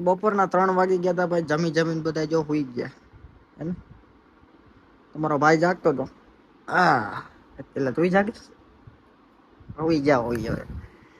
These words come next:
તો આ બે હુતા હે, હવે આપણે હુઈ જઈએ, મોબાઈલ મૂકી દઈએ ચાર્જિંગમાં. અહીંયા ક્યાંક રોકાણા તમે ઓલા ભાઈના ઘરે,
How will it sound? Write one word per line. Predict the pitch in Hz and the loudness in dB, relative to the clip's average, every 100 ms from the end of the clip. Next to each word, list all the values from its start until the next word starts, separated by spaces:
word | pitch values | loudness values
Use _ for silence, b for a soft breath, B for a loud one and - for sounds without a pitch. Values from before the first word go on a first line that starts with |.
| B _ | B _
તો | 156 | 2
આ | 165 | 4
બે | 165 165 | 4 2
હુતા | 165 175 | 2 2
હે, | 175 151 | 2 2
હવે | 151 147 | 2 2
આપણે | 160 156 | 0 0
હુઈ | 156 156 | 0 0
જઈએ, | 165 160 143 | 0 0 -2
મોબાઈલ | 143 139 139 | 0 0 -2
મૂકી | 131 135 | -4 -4
દઈએ | 131 123 | -4 0
ચાર્જિંગમાં. | 147 143 151 156 156 - - - | 0 0 -4 -2 -4 -6 -16 -6
અહીંયા | 131 127 | -4 -2
ક્યાંક | 131 120 131 | -2 -2 -2
રોકાણા | 147 151 147 | 0 -2 -2
તમે | 143 147 | -4 -4
ઓલા | 135 123 | -4 -2
ભાઈના | 127 131 123 | -2 -2 -4
ઘરે, | 127 | -2